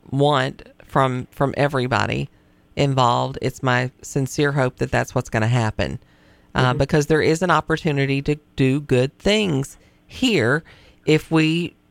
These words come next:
Speaker 1: can stop the, the infighting and the backbiting and, and all of those things. So it is my sincere prayer that that's what happens,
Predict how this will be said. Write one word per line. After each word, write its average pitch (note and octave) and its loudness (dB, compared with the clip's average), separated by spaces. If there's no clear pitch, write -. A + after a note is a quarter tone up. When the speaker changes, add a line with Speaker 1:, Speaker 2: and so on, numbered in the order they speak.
Speaker 1:
can E3 0
stop D#3 2
the, E3 2
the D#3 0
infighting C#3+ 0
and D3 -4
the D3 -4
backbiting D3 -2
and, D3 -2
and C#3+ -2
all D3+ 0
of D#3 -2
those F3+ -2
things. G#2+ -4
So C3+ -2
it D#3 2
is D3+ -2
my D#3 0
sincere D#3 -2
prayer D3+ -2
that C#3+ -2
that's C#3 -4
what C#3+ 0
happens, C#3 -4